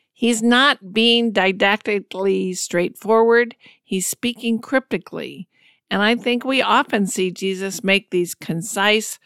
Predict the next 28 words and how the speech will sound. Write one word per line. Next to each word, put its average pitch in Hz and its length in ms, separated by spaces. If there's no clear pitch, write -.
provocative 208 680
statements 196 720
that 175 180
we 240 160
have 262 220
to 214 100
sit - 260
down 190 220
and 180 140
think 220 180
about 170 300
to 175 80
try 190 260
to 175 60
understand. 170 880
So - 320
to 170 160
figure 247 320
them 247 160
out, 202 300
we 185 100
gather 190 400
everything 220 460
we 202 120
know 196 220
about 180 320
the - 80
context, 233 880